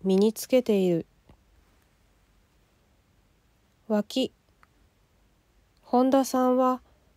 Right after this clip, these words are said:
子犬を小脇に抱えた。皮膚。肌荒れしてるから皮膚科で見てもらう。胃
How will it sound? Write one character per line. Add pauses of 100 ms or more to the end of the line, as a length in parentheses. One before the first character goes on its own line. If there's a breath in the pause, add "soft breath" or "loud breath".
(140)
子
犬
を
小
脇
に
抱
え
た。 (3000)
皮
膚。 (1600)
肌
荒
れ
し
て
る
か
ら (460 soft breath)
皮
膚
科
で
見
て
も
ら
う。 (2750)
胃